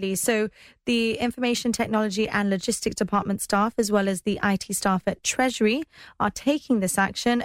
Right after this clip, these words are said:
because they say that they earn a lot less than their equivalents in the G H A's, in the G H A's I T department, uh, although they are apparently more in line with the U K pay scales. Um,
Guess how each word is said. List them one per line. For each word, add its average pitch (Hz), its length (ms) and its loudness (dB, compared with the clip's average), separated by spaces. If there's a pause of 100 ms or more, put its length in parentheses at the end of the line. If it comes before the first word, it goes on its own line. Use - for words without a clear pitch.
because 220 340 0
they 254 180 0
say 247 180 0
that 208 160 -2
they 220 140 0
earn 214 160 2
a - 80 -2
lot 240 180 0
less 233 340 0
than 214 180 2
their 208 140 0
equivalents 196 640 -2
in 208 80 -2
the 202 80 2
G 202 180 0
H 196 300 -2
A's, 196 300 0 (460)
in 233 200 4
the 214 60 2
G 208 180 -2
H 214 220 0
A's 202 180 0
I 190 220 0
T - 220 -2
department, - 600 -2 (320)
uh, 202 280 2
although 190 320 2 (120)
they 208 160 2
are 190 240 0
apparently 196 360 0
more 190 200 4
in 190 100 0
line 185 200 2
with 185 140 0
the 185 120 0
U 180 220 -2
K 185 240 0
pay 185 260 0
scales. - 540 -2 (400)
Um, 190 460 2